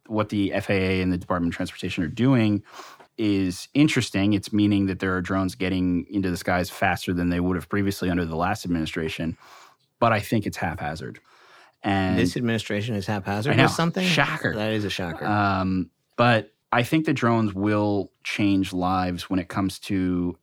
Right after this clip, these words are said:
Speaker 1: access to medicine, access to emergency healthcare, things like that. But that's gonna take time in the U S. It's happening in other countries with American companies. Zipline is a great one, for example.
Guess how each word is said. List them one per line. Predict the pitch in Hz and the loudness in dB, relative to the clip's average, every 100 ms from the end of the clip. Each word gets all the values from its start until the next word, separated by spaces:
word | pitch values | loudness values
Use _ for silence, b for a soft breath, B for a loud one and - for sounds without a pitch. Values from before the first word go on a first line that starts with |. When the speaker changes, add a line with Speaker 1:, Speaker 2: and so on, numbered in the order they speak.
| - | -6
Speaker 1:
access | 90 - 95 90 | -4 -4 -6 -6
to | - 92 | -2 0
medicine, | 92 120 127 113 107 95 90 | 2 2 2 0 -2 -2 -2
access | 87 87 98 - | -4 -6 -10 -8
to | - 95 92 | -4 -2 0
emergency | 92 95 92 90 - | 0 0 -2 -4 -4
healthcare, | 117 123 - 110 95 | -2 -2 -2 -4 -4
things | 92 95 - | -2 -4 -4
like | 82 | -6
that. | 90 90 80 - B B B B _ | -4 -4 -4 -8 B B B B _
But | 104 | -2
that's | 117 - | 0 2
gonna | 117 | 0
take | 104 90 | 0 -2
time | 92 85 | -2 -2
in | 78 | -2
the | 69 | -4
U | 67 | -4
S. | 57 - - | -8 -10 -8
It's | 131 | -2
happening | - 294 320 143 | 2 2 4 4
in | 101 | 4
other | 98 | 2
countries | 90 - - 87 101 | 0 0 0 -2 0
with | 147 | 2
American | 120 110 113 104 98 | 4 4 2 0 -2
companies. | 156 - - 85 82 - - - | 0 0 0 -2 -2 -10 -18 -6
Zipline | 117 127 104 85 | -4 0 0 0
is | 82 | -2
a | 82 | -2
great | 92 101 | -2 -2
one, | 87 85 | 0 -2
for | - 78 | -4 -6
example. | 65 90 82 82 78 | -4 -4 -2 -4 -6